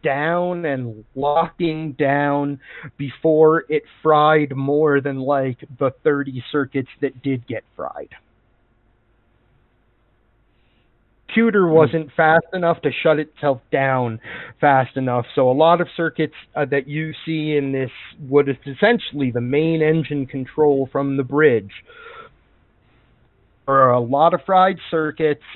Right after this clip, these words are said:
Speaker 1: and you can tell that it happened because the engine exploded.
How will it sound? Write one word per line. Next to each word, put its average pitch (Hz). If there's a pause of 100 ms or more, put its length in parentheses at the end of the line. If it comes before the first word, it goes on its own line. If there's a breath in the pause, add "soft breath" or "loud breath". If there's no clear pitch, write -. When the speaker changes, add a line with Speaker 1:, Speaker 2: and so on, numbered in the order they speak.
(200)
Speaker 1:
and 127
you 135
can 135
tell 151
that 135
it 143
happened 131
because 120 (400)
the 117
engine 113
exploded. 113